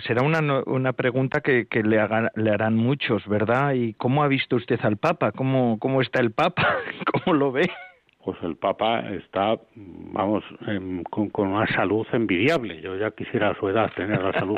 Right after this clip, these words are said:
Speaker 2: que él <laughs> manifiesta. Él estuvo, como he dicho, durante dos horas y media contestando a las preguntas de los obispos, una detrás de otra, y al final él estaba ágil, lúcido, fresco, y dijo, "Ustedes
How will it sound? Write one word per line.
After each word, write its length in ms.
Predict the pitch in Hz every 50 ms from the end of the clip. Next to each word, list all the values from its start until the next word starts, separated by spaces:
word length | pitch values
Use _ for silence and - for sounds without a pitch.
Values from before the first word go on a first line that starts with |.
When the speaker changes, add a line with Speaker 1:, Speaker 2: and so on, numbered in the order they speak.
| 92 -
Speaker 2:
que 100 | - 95
él 200 | 95 95 92 - - - - -
<laughs> 220 | - - _ -
manifiesta. 680 | - 95 92 87 - - 87 76 - - - - 82 85
Él 120 | 92 98 107
estuvo, 640 | 110 107 - - - - 127 113 123 131 123 - - - - - - - -
como 240 | - 98 92 90 95
he 40 | 98
dicho, 300 | 98 - - 131 120 107
durante 480 | 101 95 87 87 90 87 - 101 95
dos 240 | 87 - 143 160 143 - - - - -
horas 240 | 120 113 110 98 - -
y 60 | 95
media 460 | 95 107 113 110 107 123 123 127 127 127 - - - - - _
contestando 600 | - - 95 92 - 92 87 - - 110 104 113
a 40 | 110
las 140 | 104 92 -
preguntas 460 | - - 95 87 101 104 - 104 101
de 80 | 90 95
los 160 | 90 87 82 - -
obispos, 520 | 87 98 107 - - - - 117 113 107 - -
una 180 | 107 107 107
detrás 320 | 98 92 - 113 107 98 -
de 80 | 92
otra, 340 | 95 101 101 - 131 165 190 - - - - - - - - - - -
y 420 | - 139 147 175 185 175 170 170 175
al 180 | 170 151 143 120 -
final 420 | - 139 156 190 208 214 214 196 180
él 160 | 165 156 147
estaba 640 | 139 - - - 120 117 110 104 104 - 113 - 123
ágil, 440 | 113 - - - 131 127 120 110 98
lúcido, 560 | 101 135 131 - - 135 120 123 131 135 127 113
fresco, 580 | - - 147 147 - - - 160 156 147 139
y 60 | 127 113
dijo, 360 | 107 104 95 95 - - -
"Ustedes 340 | 95 - - 165 175 156 -